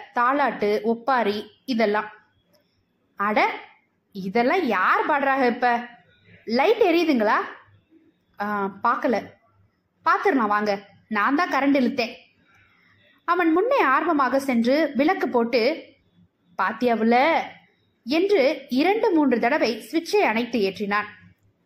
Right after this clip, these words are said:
"மோட்டார் மராமத்து செய்வாங்க. வைண்டி கூட டவுன்ல சுத்தி இருக்கேன். ஆம், ஃபீஸ் போனா போட்டுருவாங்க. டிராக்டர் பூரா கலட்டி போட்டுருவாங்க,"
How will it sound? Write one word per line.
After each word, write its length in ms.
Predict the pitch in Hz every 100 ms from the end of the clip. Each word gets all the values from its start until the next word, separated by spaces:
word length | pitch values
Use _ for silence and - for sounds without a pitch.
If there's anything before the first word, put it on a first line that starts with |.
| _ _ _ _ _ _ -
"மோட்டார் 460 | 226 330 381 349
மராமத்து 380 | 247 247 330 269
செய்வாங்க. 600 | 233 214 202 202 208 208 - _ _ -
வைண்டி 400 | 180 185 226 294
கூட 440 | 330 330 349 339 294
டவுன்ல 360 | 226 262 330
சுத்தி 280 | 339 269 311
இருக்கேன். 460 | 294 214 208 220 294 294 - - -
ஆம், 640 | 220 220 214 208 202 208
ஃபீஸ் 300 | 320 415 -
போனா 220 | 381 381 370
போட்டுருவாங்க. 560 | 311 311 277 233 233 233 - _ _ 247
டிராக்டர் 400 | 240 311 - 294
பூரா 380 | 311 330 294 254
கலட்டி 220 | 294 320
போட்டுருவாங்க," 580 | 269 233 226 214 208